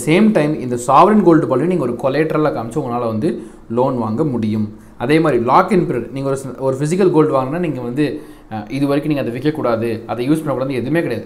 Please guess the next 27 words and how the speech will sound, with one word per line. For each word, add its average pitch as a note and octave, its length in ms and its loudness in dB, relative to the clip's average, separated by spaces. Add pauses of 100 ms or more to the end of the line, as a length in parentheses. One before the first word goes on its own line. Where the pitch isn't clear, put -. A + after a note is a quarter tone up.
(160)
நீங்க G#2 200 -6
அதுக்கு, G#2+ 220 -12
அதுக்கு G#2+ 220 -6
லிமிட்டே A#2+ 340 0
கிடையாது. A#2 260 -2 (560)
ஆனால் A#2 320 -2 (340)
இந்த C3 200 0
sovereign F3+ 360 6
gold - 240 6
பாண்டுக்கு B2 300 0 (140)
அஞ்சு F3+ 220 6
வருஷம் E3+ 280 4 (100)
minimum A#3 420 6 (420)
லாக்இன் C3+ 300 -2
period A2 220 -6
இருக்கு. G2 200 -12 (760)
Minimum G3 360 4
நீங்க F3+ 180 2
அஞ்சு D3+ 180 2
வருஷத்துக்கு E3 340 -2
வெளியிலே C3 260 2
எடுக்க G#2+ 160 -6
முடியாது. G#2 260 -8 (260)
Fifth D#3 320 -4
இயர்லேருந்து G3 340 2
எடுத்தீங்க F3+ 280 0
அப்படின்னா F3+ 240 0